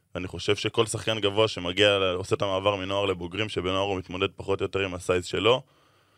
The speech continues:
ומגיע לבוגרים וצריך להתמודד עם זרים בצבע, אני חושב שזה הרבה יותר קשה מאשר גארד שעולה מהנוער לבוגרים, וגם אם ההבדל בפיזיות הוא, יש הבדל, אתה יכול לכפר על זה בכל מיני דברים, אתה משחק רחוק מהסל, זה לא, זה לא אותה,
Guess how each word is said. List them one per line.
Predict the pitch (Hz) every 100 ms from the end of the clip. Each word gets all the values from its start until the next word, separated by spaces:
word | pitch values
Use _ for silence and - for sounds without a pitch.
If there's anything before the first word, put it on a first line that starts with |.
| _ -
ומגיע | 95 101 107
לבוגרים | 104 98 101
וצריך | 101 104
להתמודד | 98 98 98
עם | 98
זרים | 92 92 104
בצבע, | 95 - 117 110
אני | 98
חושב | - 101
שזה | 95
הרבה | 90
יותר | 107 113
קשה | 104 95 - 98
מאשר | 92 - 90
גארד | 92 98 95
שעולה | 92 92 92
מהנוער | 92 95 92
לבוגרים, | 90 90 92 101 87
וגם | 87 101
אם | 104 98
ההבדל | 92 90 98
בפיזיות | 95 98 - 107 104 95 92
הוא, | 90 87 87 82
יש | 87 101
הבדל, | 92 92 127 135 131 _ _ _ _ _
אתה | 98
יכול | 98 107
לכפר | 98 92 110
על | 110
זה | 104
בכל | 98 101
מיני | 101
דברים, | 95 107
אתה | 101
משחק | 85 101 101 -
רחוק | 87 107 107
מהסל, | 117 104 104 90
זה | 87
לא, | 87 101 98 95 95
זה | 98
לא |
אותה, | 104